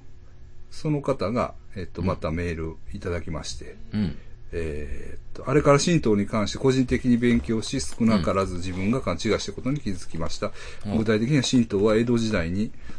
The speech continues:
Speaker 1: 中世から近世にかけての、えー、民衆の思想的変化を社会的に統合する目的で広められたこと。
Speaker 2: うん。
Speaker 1: え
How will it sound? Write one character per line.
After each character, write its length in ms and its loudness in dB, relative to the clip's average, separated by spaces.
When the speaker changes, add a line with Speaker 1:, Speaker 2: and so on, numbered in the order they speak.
Speaker 1:
中 200 2
世 160 2
か 120 2
ら 60 2
近 200 2
世 180 0
に 60 -6
か 140 -6
け 120 0
て 260 -4
の、 180 -2
え 20 -6
ー、 560 -8
民 220 8
衆 300 4
の 100 6
思 60 2
想 340 2
的 180 0
変 240 4
化 140 0
を 100 -2
社 180 -2
会 200 2
的 80 4
に 180 2
統 300 2
合 180 2
す 160 -2
る 60 0
目 200 2
的 240 -2
で 200 -4
広 320 2
め 80 2
ら 80 2
れ 80 -2
た 120 -8
こ 120 -6
と。 200 -8
Speaker 2:
う 60 -2
ん。 180 -4
Speaker 1:
え 40 -14